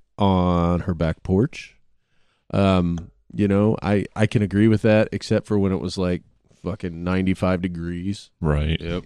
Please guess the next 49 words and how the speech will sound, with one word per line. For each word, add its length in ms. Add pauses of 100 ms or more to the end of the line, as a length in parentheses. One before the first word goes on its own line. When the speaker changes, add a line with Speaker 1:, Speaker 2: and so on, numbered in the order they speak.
Speaker 1:
in 160
the 80
morning. 500 (220)
<laughs> 60 (1080)
But 160
hey, 140
Speaker 2:
It's 180
supposed 260
Speaker 1:
to 60
Speaker 2:
to 40
be 60
Speaker 1:
each 60
their 120
Speaker 2:
a 40
hundred. 240
Speaker 1:
own. 140
Speaker 2:
It's 80
supposed 180
to 60
be 100
a 40
hundred 300
and 140
two 200
for 180
a 60
high, 280
like, 360
the 100
beginning 380
of 80
next 220
week. 180
Speaker 1:
Yeah, 320
it's 100
coming 220
right 180
back 240
up. 80
Speaker 2:
That's 220
some 320
bullshit. 560 (200)
Speaker 1:
Uh, 460
Sam 340
Seeger, 560
drummer 380
for 500
Final 460
Warning 600